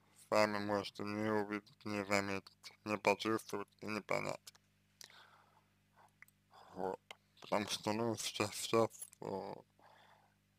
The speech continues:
я не знаю, будете ли вы, м, э, это отрицать, но сейчас вы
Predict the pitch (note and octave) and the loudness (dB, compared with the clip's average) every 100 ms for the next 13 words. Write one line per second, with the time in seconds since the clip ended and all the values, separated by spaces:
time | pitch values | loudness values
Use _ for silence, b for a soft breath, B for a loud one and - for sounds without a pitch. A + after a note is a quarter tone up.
0 | - G#2 G#2+ G2+ G2+ G2 G2+ A2 G#2 G2 | 2 4 4 2 2 2 0 -4 -4 -4
1 | G#2+ G#2 G2 G2 G2 G2 G#2 G#2 G2+ G2 | 0 0 0 -2 -2 -4 -8 -16 -18 -20
2 | G2 - C3 - _ - - _ _ - | -20 -20 -20 -20 _ -20 -20 _ _ -4
3 | D#2+ - - A2 A2 A2 G2+ A#2+ B2+ - | -2 -4 6 8 10 8 6 4 0 8
4 | F#3+ G3 - A#2+ A#2 C#3 A#2+ G2+ G2+ G2+ | 10 10 8 2 4 4 4 2 -2 -6
5 | - - B2 A#2 - G2+ G#2+ G#2+ - | -8 8 10 10 6 2 2 2 -4